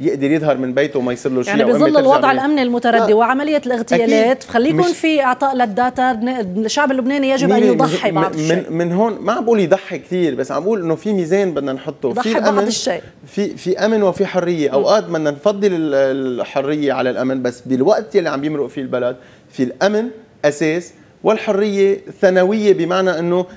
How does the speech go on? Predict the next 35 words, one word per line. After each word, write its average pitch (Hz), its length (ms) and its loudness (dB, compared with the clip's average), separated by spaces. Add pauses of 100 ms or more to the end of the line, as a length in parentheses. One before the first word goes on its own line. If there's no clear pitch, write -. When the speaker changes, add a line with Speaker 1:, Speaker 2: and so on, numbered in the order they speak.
(120)
Speaker 1:
ما 180 100 2
عليه 185 140 2
بنضحي 160 420 0
شوي 208 500 0
فيها 131 380 -4 (260)
Speaker 2:
مم. 185 60 -16 (180)
مم. 175 280 4 (300)
Speaker 1:
لتامين 175 360 2 (120)
امن 170 240 -2
المواطنين، 143 680 -2
وبعدين 185 360 -2
بنحقق - 360 -8
نرجع 170 280 -4
الحريه 170 520 -2 (240)
الى 170 140 4
اقصى - 360 -2
حد، 151 280 -6
ونحن 190 320 -4
هون 202 320 0 (320)
لنحافظ 185 560 0
على 135 160 0
الحريه 151 400 -2
ولنثبتها 147 880 0
للحريه 143 480 -4 (320)
ولنعمل 160 580 2
من 139 140 -2
هيدا 170 240 0
البلد 151 340 -2
بلد 147 240 2
الحريات 131 560 -4
اللي 120 120 -4
هو 147 160 -2
اليوم 139 260 -2
منه 147 200 0
موجود 131 400 -2